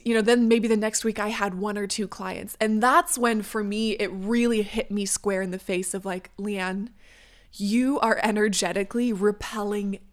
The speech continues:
everything and everyone because you've gotten to a point of such fear and shame and terror and low self-worth because of this trauma."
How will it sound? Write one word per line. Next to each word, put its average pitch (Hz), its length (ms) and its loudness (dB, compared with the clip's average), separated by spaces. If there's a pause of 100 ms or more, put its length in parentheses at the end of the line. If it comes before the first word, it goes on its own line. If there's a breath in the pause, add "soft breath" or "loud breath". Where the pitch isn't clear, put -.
(160)
everything 214 800 0
and 196 200 -8
everyone 190 840 -6 (1000 soft breath)
because 208 920 -4 (1000)
you've 208 300 -4
gotten 220 320 0
to 233 160 0
a 214 40 2
point 208 360 -6
of 196 100 -6
such - 680 -2 (340)
fear 240 880 2
and 196 160 -4
shame 220 640 0
and 190 160 -6
terror 214 800 -2 (400 soft breath)
and 202 240 -2
low 214 160 6
self-worth 208 680 0
because 302 400 -2
of 302 140 0
this 208 180 2
trauma." 214 520 -2